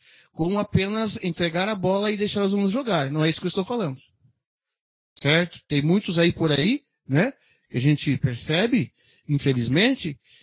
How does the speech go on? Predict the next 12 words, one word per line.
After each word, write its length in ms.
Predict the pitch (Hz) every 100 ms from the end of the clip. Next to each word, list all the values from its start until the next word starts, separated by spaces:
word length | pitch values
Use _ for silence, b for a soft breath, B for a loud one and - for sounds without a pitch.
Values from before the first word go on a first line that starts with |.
| b
que 220 | - 147 -
entrega-se 560 | 151 131 147 160 147
a 60 | 143
bola 400 | 135 127 147 170
para 260 | - 151 135
o 40 |
aluno 440 | 123 120 139 226 - b b
e 300 | 127 156 220 -
joga 440 | 101 139 185 185
em 60 | 175
handball, 760 | 170 160 131 127 135 135 131 _ _ _
né? 380 | 107 143 180 196